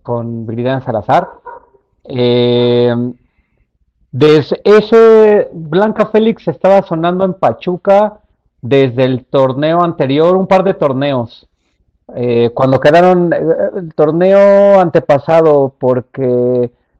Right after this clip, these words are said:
fue cuando termin-, cuando hace un año que quedamos eliminados con, en la semifinal, igual con el América, ya desde ahí estaba sonando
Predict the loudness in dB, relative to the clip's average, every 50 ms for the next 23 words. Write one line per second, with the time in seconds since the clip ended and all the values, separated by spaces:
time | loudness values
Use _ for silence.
0 | _ _ _ -4 0 2 2 2 2 2 0 0 0 0 0 0 0 0 0 -2
1 | -2 -4 -4 -4 -4 -2 0 0 0 -2 -4 -6 -12 -16 -16 -12 -8 -8 -8 -6
2 | -6 -6 -4 -4 -4 -4 -6 -6 -4 -2 -2 -2 -2 -2 -4 -4 -6 -8 -12 -18
3 | -20 -20 -20 _ _ _ _ _ -12 -8 -6 -6 -4 -4 -4 -2 -2 -2 -2 -4
4 | -4 -6 -6 -6 -6 -6 -10 -10 -8 -6 -6 -6 -6 -6 -8 -8 -8 -6 -6 -6
5 | -4 -4 -2 -4 -4 -4 -6 -8 -6 -6 -6 -4 -4 -6 -6 -4 -2 -2 0 0
6 | 0 2 2 2 4 2 2 2 2 2 2 2 0 0 0 0 2 2 2 0
7 | -2 -4 -4 -4 -4 -2 -4 -4 -6 -6